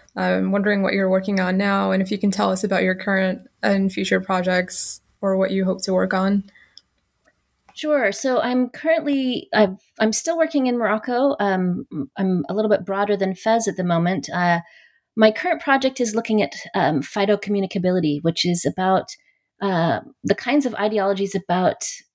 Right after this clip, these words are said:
Speaker 2: um, plant and human connectedness, uh, that shape all kinds of research and conservation and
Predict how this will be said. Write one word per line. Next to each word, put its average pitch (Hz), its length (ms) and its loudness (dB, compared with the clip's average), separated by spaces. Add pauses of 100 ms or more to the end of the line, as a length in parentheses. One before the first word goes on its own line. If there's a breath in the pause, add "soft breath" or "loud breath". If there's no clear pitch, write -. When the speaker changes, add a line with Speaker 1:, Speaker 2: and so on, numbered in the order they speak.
(520)
Speaker 2:
um, 131 420 -4 (260)
plant - 600 -4 (260)
and 165 380 0 (520)
human 208 760 -2
connectedness, 262 800 0 (460 soft breath)
uh, 180 300 2 (220)
that - 200 4
shape 233 380 0 (300)
all 220 140 4
kinds 208 280 -2
of 185 160 -2
research 214 500 0
and 165 160 0
conservation 170 1080 0
and 160 380 0